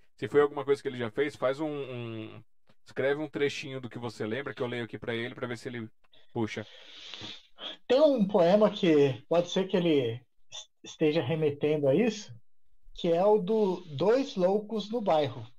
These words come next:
Speaker 2: que é do Paulo Leminski, porque eu sempre declamava lá no meu sarau. Não sei se é isso que ele tá, mas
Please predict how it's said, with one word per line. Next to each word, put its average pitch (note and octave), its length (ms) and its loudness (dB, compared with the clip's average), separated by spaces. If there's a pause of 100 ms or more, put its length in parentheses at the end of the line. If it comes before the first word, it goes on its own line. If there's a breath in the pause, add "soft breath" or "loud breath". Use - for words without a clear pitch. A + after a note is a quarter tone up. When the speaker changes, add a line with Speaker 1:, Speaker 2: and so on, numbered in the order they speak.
(220)
Speaker 2:
que - 100 -4
é D#3 40 0
do C#3 80 -10
Paulo E3 280 2
Leminski, F3+ 580 -2
porque - 180 -8
eu D#3 60 2
sempre E3 320 -6
declamava F3+ 760 -2 (1040)
lá D#3+ 240 2
no F3 80 -2
meu F3+ 140 2
sarau. D#3 560 2 (180)
Não F#3 80 -6
sei F#3+ 180 -4
se D4 120 -2
é B3 240 4
isso A3 240 -4
que D4 60 -6
ele B3 100 -8
tá, F#3 180 4
mas F3+ 420 -4